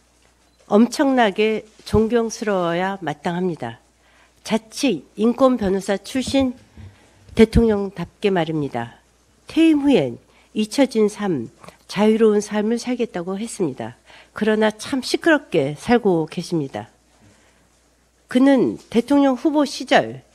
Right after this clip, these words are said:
탄핵당하고 경황 없이 청와대를 나온 박근혜 전 대통령이 반려견 세로미와 희망이 새끼 일곱 마리를 두고 나온 것을 두고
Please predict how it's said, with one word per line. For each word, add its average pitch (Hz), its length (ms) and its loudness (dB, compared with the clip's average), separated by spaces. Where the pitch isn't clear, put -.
탄핵당하고 196 1120 -2
경황 247 360 2
없이 135 440 -4
청와대를 277 580 0
나온 165 460 0
박근혜 233 400 -2
전 202 300 -2
대통령이 190 800 -2
반려견 233 520 2
세로미와 220 800 0
희망이 233 600 0
새끼 302 500 -2
일곱 226 240 2
마리를 202 420 0
두고 196 240 -4
나온 165 300 0
것을 175 240 -8
두고 156 420 -4